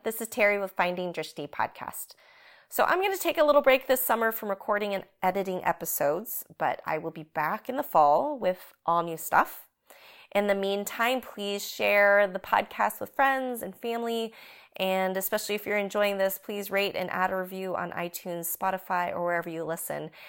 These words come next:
This will just help us grow the community online and get more people to think about yoga philosophy and experience the practice in a new way.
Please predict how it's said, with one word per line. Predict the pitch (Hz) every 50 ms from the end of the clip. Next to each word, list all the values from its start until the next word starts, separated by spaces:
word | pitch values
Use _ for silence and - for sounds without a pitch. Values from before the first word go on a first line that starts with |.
| - - _ -
This | 170 -
will | 175 165
just | 165 175 170 -
help | - 175 170 170 -
us | 170 165 - - - - - - - - - - _
grow | - - 170 175 175 175 175
the | 175 170
community | 170 - 180 165 165 165 165 151 160 156
online | 156 160 156 156 160 160 160 160 151 143 151 147 120
and | - 156 156 165
get | 185 196 -
more | 196 190 180
people | 180 - 180 - - 170 156
to | - - 180 160 151 160 165 160 - - - -
think | - - - - 202 185 -
about | 185 175 185 175 -
yoga | 165 165 170 147 170
philosophy | - - 160 160 151 143 160 - - 170 175 - 170 160 160 160 151 147
and | 131 127
experience | 156 - - - 160 160 160 156 156 160
the | - -
practice | - - - 147 151 - - 160 - -
in | 165 160
a | 160 160
new | 165 165
way. | 175 165 160 165 165 165 165 165